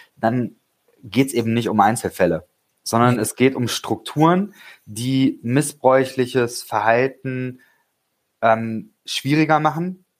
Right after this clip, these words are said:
Speaker 1: oder im besten Fall eben auch ganz verhindern.
Speaker 2: Ja.
Speaker 1: Und eben auch um Strukturen, um, um sowas am Ende, ähm, ja, in, in, in der bestmöglichen Art dann, ähm,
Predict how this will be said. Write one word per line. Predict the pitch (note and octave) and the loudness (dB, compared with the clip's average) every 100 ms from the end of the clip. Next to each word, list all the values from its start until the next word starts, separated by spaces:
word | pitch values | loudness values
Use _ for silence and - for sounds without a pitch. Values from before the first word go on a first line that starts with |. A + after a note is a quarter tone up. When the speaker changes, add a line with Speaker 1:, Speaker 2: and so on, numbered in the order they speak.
| _ _ _ _ | _ _ _ _
Speaker 1:
oder | B2+ C3 C3+ C3+ C3 A2 - G2+ D2 E2 | 0 2 6 4 4 0 -6 -20 -20 -16
im | - B2 | -8 0
besten | C#3 C#3+ D3 | 0 2 -4
Fall | - C#3 | 2 4
eben | C#3+ C3 | 4 4
auch | B2+ | 2
ganz | A#2+ B2+ - | 2 -2 -2
verhindern. | A#2+ C3 G2+ D#2+ - _ _ _ _ _ _ _ | -2 0 -2 -4 -12 _ _ _ _ _ _ _
Speaker 2:
Ja. | C3+ C3 - | -6 -6 -2
Speaker 1:
Und | D3+ C#3 | -2 2
eben | D3+ C#3+ | 0 2
auch | C#3+ D3+ | 4 4
um | C#3+ C#3+ | 0 -4
Strukturen, | - C#3 C#3 - D3+ D3 D3 | -2 -4 -4 -2 0 0 -2
um, | B2+ C3 | -4 -4
um | B2 B2 | -6 -4
sowas | B2+ C3 C3 | 2 2 2
am | C3 | -2
Ende, | C3+ C3+ B2+ B2+ - | 2 4 6 4 2
ähm, | A#2+ B2+ B2 A#2 - _ _ | -4 -4 -8 -10 -16 _ _
ja, | _ - A#2+ G#2 - - | _ -6 -6 -6 -12 -14
in, | C#3 G2+ | -10 -10
in, | G2+ B2+ | -12 -18
in | A2+ B2+ | -16 -4
der | A#2+ | -4
bestmöglichen | A2 C#3 - C3+ C3+ B2+ A#2+ | 0 0 2 2 2 -2 0
Art | - B2+ B2+ | 4 4 4
dann, | B2 B2 A#2+ - _ _ _ _ | 0 -2 -8 -14 _ _ _ _
ähm, | A2 A#2+ A#2+ A#2+ A#2 | 0 2 2 -2 -8